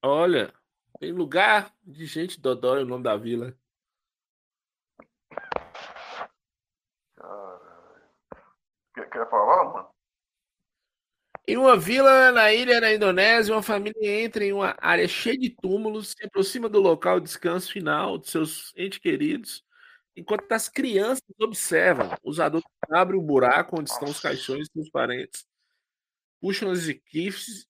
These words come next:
Speaker 1: e para fora e removem suas tampas. Caralho, velho.
Speaker 2: Nossa, pra que
Speaker 1: Ai, bad vibes. E eles tirou foto pra caralho, velho.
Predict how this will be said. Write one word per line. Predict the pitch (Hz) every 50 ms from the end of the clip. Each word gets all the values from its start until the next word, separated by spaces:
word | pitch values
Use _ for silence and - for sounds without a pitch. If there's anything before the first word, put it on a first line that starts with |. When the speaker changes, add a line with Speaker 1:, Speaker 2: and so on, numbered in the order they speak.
| _ _ _ _ _ -
Speaker 1:
e | - 185 170 - _ _ _
para | - 156 165 160 156
fora | - - - 151 156 170 180 180 170 - _ -
e | 165
removem | 170 180 165 139 135 135 143 139 143 143
suas | 139 - 143 135 127 - -
tampas. | _ - 127 120 127 131 127 - 104 107 117 123 _ _ _ _ _ _ _ _ _ _ _ _ _ _ _ _ _ _ _ _ _ _ _ _ _ _ _ _ _ _ _ _ _ _ _
Caralho, | _ - 135 139 135 123 110 107 110 113 117 117 107 101 104 104
velho. | 117 123 120 120 123 127 123 120 110 104 98 95 95 101 101
Speaker 2:
Nossa, | 92 - 101 101 98 95 95 _ _ _ _ - _ _ _ _ _ 98 95 _ -
pra | 85 85 87 95
que | - - - - 98 98 - _ _ _ _ _ _ _ _ _ _ _ _ _ _ _ _ _ _ _ _ _ _ _ _ _ _ _ _ _ _ _ _ -
Speaker 1:
Ai, | - 123 131 135 135 135 135 127 127 123 120 117
bad | 110 113 131 147 160 170
vibes. | 131 139 139 143 143 160 175 - - -
E | - 165
eles | 175 185 190 -
tirou | - 202 190 190
foto | 190 - - - 165 175 - - - -
pra | - 190 190
caralho, | - - - 202 190 175 175 190 208 208 202 196 180 170 160
velho. | 160 151 135 127 113 117 123